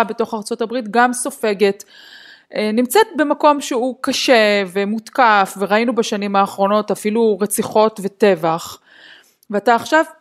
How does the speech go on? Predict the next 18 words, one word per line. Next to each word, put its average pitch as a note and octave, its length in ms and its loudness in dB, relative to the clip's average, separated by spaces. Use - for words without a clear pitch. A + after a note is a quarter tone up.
רואה B3 300 4
את D#4 120 -2
המחאה A#3+ 460 2
הזאת A#3 400 -2
שהיא A3 180 -4
באמת, G3+ 480 0
אה, G3 200 4
אלימות, G#3+ 460 0
אה, G3+ 300 2
משטרתית F#3+ 600 -2
נגד A#3+ 300 2
קבוצה G#3 540 -2
שהיא G#3 180 -8
שחורים. F3+ 500 -4
אתה F#3 600 2
מסתובב, G#3+ 480 2
אתה A#3 160 -2
מרגיש G3+ 640 -2